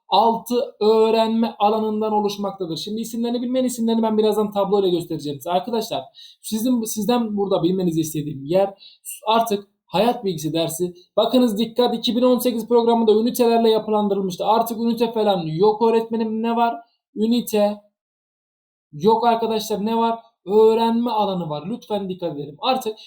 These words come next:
hem sosyal bilgiler, he-, önceden tam tersiydi. Sosyal bilgiler de öğrenme alanıydı. Hayat bilgisi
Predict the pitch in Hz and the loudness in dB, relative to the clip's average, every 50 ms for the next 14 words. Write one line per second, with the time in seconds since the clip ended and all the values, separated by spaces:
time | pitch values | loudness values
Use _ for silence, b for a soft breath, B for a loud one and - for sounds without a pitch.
0 | B - 262 311 320 269 - 220 202 190 - 240 247 226 180 151 139 139 147 151 | B 0 2 2 2 2 2 0 0 0 0 -2 -2 -2 -2 -4 -4 -6 -8 -8
1 | - _ _ _ 226 233 - - - - - 220 226 226 233 240 233 208 - 240 | -10 _ _ _ -10 -8 -8 -10 -10 -4 0 0 2 2 2 2 0 0 0 0
2 | 240 220 180 170 147 - 156 156 151 - - 196 190 185 - 214 208 180 180 175 | 0 0 0 -2 -4 -4 -6 -10 -6 -2 0 0 0 2 2 2 2 2 2 2
3 | 185 196 190 160 151 139 - 151 151 160 170 170 175 180 180 170 156 147 143 151 | 2 2 2 2 -2 -4 -4 -4 -4 -2 0 0 0 0 -2 -2 -2 -2 -4 -6
4 | 185 196 180 190 190 185 190 175 160 - - 180 175 175 | -6 -2 0 0 0 0 -2 -6 -12 -10 -8 -8 -8 -8